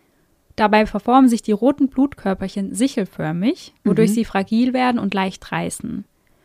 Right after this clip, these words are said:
Speaker 1: Und durch die veränderte Form haben die Blutkörperchen Probleme, die kleinsten Blutgefäße zu durchqueren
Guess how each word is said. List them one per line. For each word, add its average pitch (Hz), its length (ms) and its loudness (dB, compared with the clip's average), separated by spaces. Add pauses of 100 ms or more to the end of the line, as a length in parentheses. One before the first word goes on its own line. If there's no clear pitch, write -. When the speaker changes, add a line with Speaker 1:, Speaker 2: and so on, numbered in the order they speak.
(260)
Speaker 1:
Und 220 100 0
durch 240 120 2
die 254 120 -2
veränderte 269 480 0
Form 247 500 -2
haben 220 160 2
die 208 80 0
Blutkörperchen 220 720 -4
Probleme, 233 540 2
die 208 100 -6
kleinsten 233 500 -2
Blutgefäße 180 720 -4
zu - 100 -12
durchqueren 185 680 -2